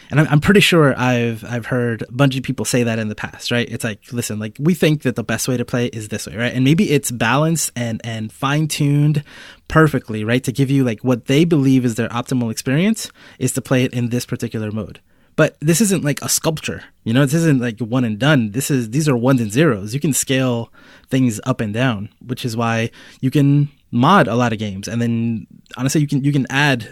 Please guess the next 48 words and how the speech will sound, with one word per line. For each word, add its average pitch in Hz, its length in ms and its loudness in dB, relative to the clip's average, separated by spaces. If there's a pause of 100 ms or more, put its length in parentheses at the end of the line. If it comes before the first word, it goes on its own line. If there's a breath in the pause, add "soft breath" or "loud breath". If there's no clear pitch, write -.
things 135 260 0
to 135 160 -2
them 113 220 0
and, 113 140 -6
and 117 160 -4
change 139 300 2
them 117 240 0 (380 loud breath)
to 110 680 -2 (180)
be, 160 200 0
be 165 360 0
more 147 320 2
like 147 160 2
what 139 160 2
you 170 120 2
want 123 200 0
it 107 80 -8
to 110 80 -8
be. 104 240 -8 (260 loud breath)
And 131 80 2
you 160 80 4
can 131 100 4
change 170 300 2
these 117 220 -4
things, 107 320 -4
but 131 280 -4
it, 143 160 -6
it 160 140 2
always 175 220 4
surprises 160 360 0
me 135 120 0
from 123 220 -2
the, 113 280 -6 (340)
from 107 160 -10
the 107 100 -10
developers. 113 560 0
It 113 100 -6
doesn't, 120 360 -2 (340 loud breath)
you 135 160 2
don't 143 140 4
scale 135 320 2
it 117 120 -2
up 127 200 -4
or 113 40 -4
down, 110 280 -4
right? 120 180 -2
Like, 120 160 -4
you 135 80 -2
make 139 240 2